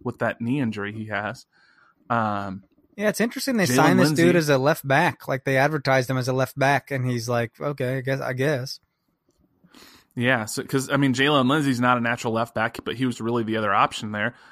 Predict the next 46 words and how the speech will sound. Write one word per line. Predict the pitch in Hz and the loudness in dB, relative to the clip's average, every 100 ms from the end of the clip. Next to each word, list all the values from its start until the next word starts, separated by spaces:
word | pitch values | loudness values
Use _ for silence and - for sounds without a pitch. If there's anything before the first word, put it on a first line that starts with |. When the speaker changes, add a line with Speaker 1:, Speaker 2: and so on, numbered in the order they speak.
| - | -14
Speaker 1:
Johan | - 117 147 170 156 | -2 0 2 0 2
Kwasi | 147 135 127 120 | 2 2 2 -4
can | - 123 147 | -4 -4 -4
play | 160 110 104 | -6 -6 -4
there, | 104 123 | -4 -2
but | 120 | -2
it's | 113 - | -4 -2
not | 123 120 - _ _ _ | -2 -2 -6 _ _ _
the | 113 | -12
first | 110 117 123 | -4 -4 -2
option. | 107 107 - 117 123 _ _ _ _ _ - | -4 -4 -4 -8 -8 _ _ _ _ _ -2
Christian | 196 - 240 | 0 2 2
Labaro | 156 113 117 196 185 | 4 4 4 6 6
was | 127 120 | 4 2
really | 131 160 | 2 2
the | 123 | 2
only | 131 147 | 2 2
other | 135 110 | 0 2
option | 120 - - | 2 2 -4
we | 123 | -2
had | 120 | -2
at | 113 | -2
left | 113 117 | -2 -2
back, | 123 123 123 | 0 0 0
and | |
he | 127 | -2
was | 165 160 | 0 -2
hurt | - 143 151 - | 2 4 4 0
most | 120 123 131 | 0 0 -2
of | |
the | 131 | -6
season | - 131 131 139 | -2 0 0 0
and | 120 123 | 0 0
then | 135 | 2
got | 131 - | 0 -2
cut | - 123 165 - | -2 2 2 0
this | 117 - | -6 -6
year. | 107 101 | -6 -6
So | - 127 123 | -2 2 2
it | 117 | 2
was | 120 110 | 0 -2
really | 139 302 | 0 0
just | 185 - 123 143 - - _ | -2 0 2 2 -4 -14 _
Seth | - - 127 131 | -14 -4 0 0
Sinovic. | - - 107 117 131 87 _ _ _ _ _ _ _ - | -4 -10 -6 -4 -4 -10 _ _ _ _ _ _ _ -4
Um, | 123 120 110 104 98 117 | 0 2 0 -2 -6 -10